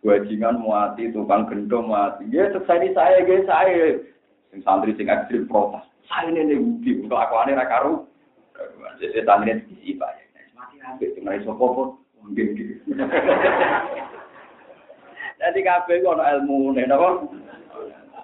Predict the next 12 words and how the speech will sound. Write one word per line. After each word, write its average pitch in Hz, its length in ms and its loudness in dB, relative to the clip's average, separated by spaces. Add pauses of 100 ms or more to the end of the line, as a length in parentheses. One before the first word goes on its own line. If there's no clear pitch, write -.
(560)
Sakjane 135 320 0
iki 196 160 2
ilmu 160 240 2
rahasia. 143 400 2
Lah, 135 160 2
timbang 185 240 2
kowe 208 80 0
jagal 175 320 4
terus 226 160 0
tak - 160 0
terangno. 175 400 2
<laughs> - 80 -4